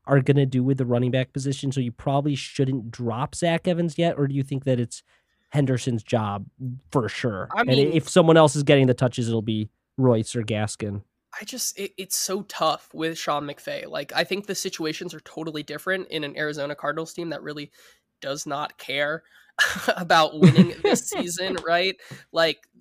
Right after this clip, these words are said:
Speaker 2: sure, it, I think it's going to depend on game to game. Like,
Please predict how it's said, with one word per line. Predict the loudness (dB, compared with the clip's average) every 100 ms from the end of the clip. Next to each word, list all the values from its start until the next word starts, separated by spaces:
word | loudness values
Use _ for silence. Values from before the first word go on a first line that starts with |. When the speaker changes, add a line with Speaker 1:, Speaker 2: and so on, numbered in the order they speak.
| -16
Speaker 2:
sure, | -8 -4 -4 -4 -10 -10
it, | -12 -10 -8
I | -6
think | -6 -6
it's | -6
going | -6 -6
to | -8
depend | -8 -6 -4
on | -4 -6
game | -10 -10
to | -12
game. | -10 -10 -8
Like, | -8 -10